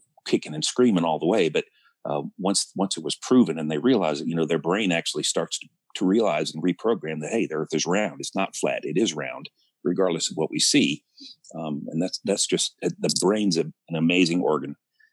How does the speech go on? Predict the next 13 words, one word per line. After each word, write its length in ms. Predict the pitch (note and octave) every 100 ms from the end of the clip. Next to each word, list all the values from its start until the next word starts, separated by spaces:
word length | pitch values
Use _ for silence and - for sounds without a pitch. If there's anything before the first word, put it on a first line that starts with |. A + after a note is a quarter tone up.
| _ -
And 120 | D2
God 260 | F2 F#2+ F2
made 240 | F2+ F2
it, 160 | D2+ D2
and 180 | - -
he 280 | E2+ E2 -
made 280 | F2 F2+ F#2
it 100 | E2
amazing. 540 | E2 E2 E2+ C#2+ D2
And 80 | D2+
I 80 | D#2+
just 240 | - -
think, 200 | E2+ -